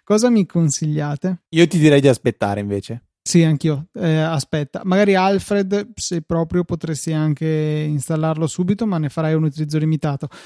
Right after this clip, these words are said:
Speaker 1: Direi parti pulito.
Speaker 2: Io ti dico di no.
Speaker 1: Sì, cioè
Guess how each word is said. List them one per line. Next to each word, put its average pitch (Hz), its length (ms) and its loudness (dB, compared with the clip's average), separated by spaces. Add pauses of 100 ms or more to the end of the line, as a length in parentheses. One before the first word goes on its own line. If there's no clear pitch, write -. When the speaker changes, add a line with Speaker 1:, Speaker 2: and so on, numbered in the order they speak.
(280)
Speaker 1:
Direi 214 380 2 (320)
parti 214 380 0
pulito. 160 600 -2 (100)
Speaker 2:
Io 185 120 0
ti 190 120 -4
dico 156 240 0
di 123 120 0
no. 117 320 -2 (220)
Speaker 1:
Sì, 202 340 2
cioè 180 240 4